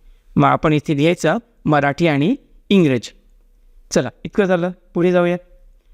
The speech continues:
त्यानंतर वजन. आता ह्या नाण्याचं वजन किती आहे? तर ते आहे पाच ग्रॅम.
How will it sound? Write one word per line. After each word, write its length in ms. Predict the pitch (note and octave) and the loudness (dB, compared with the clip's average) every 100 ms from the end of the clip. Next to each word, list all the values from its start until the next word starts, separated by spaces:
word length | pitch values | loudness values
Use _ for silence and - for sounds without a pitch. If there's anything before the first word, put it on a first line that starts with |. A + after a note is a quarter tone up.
| _ | _
त्यानंतर 380 | - F#3+ F#3+ G3+ | -2 0 0 0
वजन. 300 | G3 D#3+ - - - | 0 0 -4 -14 -10
आता 160 | E3+ | -4
ह्या 120 | G3 | -2
नाण्याचं 460 | A3 F#3 E3+ G3+ A3+ | 0 0 -2 -2 0
वजन 320 | F#3+ F#3 G3+ | 0 0 0
किती 240 | G#3 G3+ G3+ | -2 -2 0
आहे? 180 | F#3+ C4+ - - | -2 -4 -10 -4
तर 100 | D#3+ | -4
ते 140 | D3 | 0
आहे 180 | D#3 C#3+ - - | 0 0 -4 -4
पाच 240 | C3+ - - | -4 -4 -2
ग्रॅम. 240 | D3+ G3+ | -2 -2